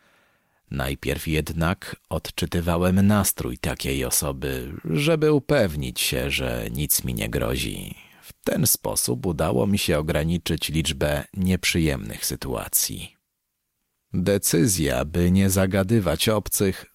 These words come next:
z czasem zaczęła mi bardzo ciążyć. Z wiekiem zaczynałem odczuwać coraz większą odpowiedzialność za własne czyny. Jeśli komuś zagrażała choroba nerek czy nowotwór,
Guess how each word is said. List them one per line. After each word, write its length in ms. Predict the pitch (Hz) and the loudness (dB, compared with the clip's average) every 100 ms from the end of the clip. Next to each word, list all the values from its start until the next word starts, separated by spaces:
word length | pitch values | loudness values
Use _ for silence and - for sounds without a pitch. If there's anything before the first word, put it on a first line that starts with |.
| - | -4
z 220 | - - | -4 -2
czasem 540 | - - - 104 92 | -2 0 2 2 2
zaczęła 520 | 85 85 - 90 85 78 | 2 0 0 0 2 0
mi 180 | 80 | -2
bardzo 500 | 71 76 65 - 60 | -2 -2 -2 -4 -6
ciążyć. 880 | - - 98 1017 1077 - - - - - _ _ _ 82 | -4 -4 -4 -4 -4 -4 -4 -4 -6 -14 _ _ _ -6
Z 180 | 78 | -2
wiekiem 560 | 78 82 76 - 71 69 | 0 2 0 0 -2 -2
zaczynałem 680 | 71 69 80 76 78 76 78 | -2 -2 0 2 2 0 0
odczuwać 880 | 69 - - 78 69 67 - - - | -2 -4 -4 -2 -2 -2 -2 -4 -6
coraz 360 | - 87 85 80 | -4 0 0 0
większą 460 | 87 78 65 71 60 | 0 0 -2 -2 -4
odpowiedzialność 1120 | - 80 67 71 73 80 73 67 67 - 80 | -6 -6 -4 -4 -2 -2 -2 -4 -6 -6 -6
za 260 | 73 76 73 | -4 -4 -4
własne 520 | 76 62 - - 64 | -4 -2 -2 -4 -6
czyny. 460 | - 67 117 - - _ _ _ _ _ _ _ - | -6 -6 -6 -8 -12 _ _ _ _ _ _ _ -8
Jeśli 480 | 78 107 139 185 160 | -2 0 0 0 0
komuś 540 | 123 78 58 50 - | 2 0 -2 -8 -6
zagrażała 800 | 80 85 95 95 98 101 95 92 | -4 0 0 2 2 2 4 2
choroba 520 | - 92 98 95 95 | 0 0 2 2 2
nerek 640 | 104 107 92 60 - - - | 4 4 2 0 -6 -16 -12
czy 220 | - 69 | -6 -4
nowotwór, 800 | - 82 95 90 - 82 85 90 | -2 0 0 0 -2 -2 0 -2